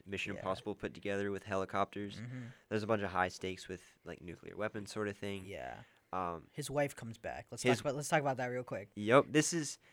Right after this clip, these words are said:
Speaker 1: they finally, like, fully embraced keeping characters that they had before.
Speaker 2: Mm-hmm.
Speaker 1: So, tha-, that's kinda interesting.
Speaker 2: His, his wife comes back and she has a new husband, and I feel really bad for the husband 'cause her, his wife's making goo goo eyes with some random guy, and he's just like,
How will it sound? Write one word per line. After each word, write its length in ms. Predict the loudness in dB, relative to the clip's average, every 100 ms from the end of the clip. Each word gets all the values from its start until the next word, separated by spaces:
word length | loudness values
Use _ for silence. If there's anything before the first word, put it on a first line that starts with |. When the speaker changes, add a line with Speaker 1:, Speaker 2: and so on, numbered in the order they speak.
| _
Speaker 1:
they 120 | 2
finally, 420 | 4 6 6 4 0
like, 180 | -2
fully 380 | -2 2 4 4
embraced 580 | 0 -2 -2 -2 -10 -18 _
keeping 400 | -8 -8 -6 -10 -14 _ -6
characters 560 | 2 2 2 -2 -2
that 160 | -6 -6
they 100 | -6
had 360 | -4 -4 -6 -10
before. 460 | -10 -2 0 0
Speaker 2:
Mm-hmm. 440 | -2 -8 -10 -10 -12 -14 -10
Speaker 1:
So, 460 | -6 -4 -6 -10 -20 _ _ _ -10
tha-, 120 | -4
that's 140 | -2 0
kinda 180 | 0 0
interesting. 320 | -4 -2 0
Speaker 2:
His, 240 | 0 -2
his 220 | -2 0
wife 260 | 6 4 4
comes 220 | 0 0
back 260 | 2 2 2
and 120 | -2
she 120 | 0
has 160 | 0 0
a 40 |
new 120 | -2
husband, 480 | 0 0 -2 -4 -4 -4
and 220 | -2 0
I 100 | -2
feel 240 | -2 -2
really 240 | -2 -2 2
bad 220 | 2 2
for 100 | 0
the 100 | -2
husband 380 | -2 -2 -4 -2
'cause 180 | -2 0
her, 240 | -2 -2 -10 -20 -12
his 180 | -8 0
wife's 280 | 4 4 2
making 280 | -2 -2 -2
goo 140 | 0
goo 160 | 6 10
eyes 240 | 10 8
with 140 | 2
some 200 | -2 -4
random 300 | -4 -4 -4
guy, 240 | -2 0 2
and 160 | 0 -2
he's 180 | -4
just 200 | -2 -2
like, 320 | 2 0 -2